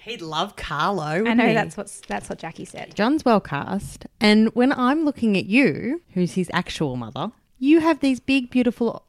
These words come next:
Speaker 3: blue eyes like his actor mother.
Speaker 2: Mm-hmm.
Speaker 3: And so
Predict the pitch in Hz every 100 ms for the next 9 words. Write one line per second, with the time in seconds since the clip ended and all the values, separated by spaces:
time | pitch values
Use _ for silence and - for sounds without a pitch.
0 | _ - 214 214 254 240 180 202 220 202
1 | 208 - 214 202 - - - 254 - -
2 | 196 165 151 131 - _ _ - 233 226
3 | 233 294 220 185 180 - 214 - 240 233
4 | 226 240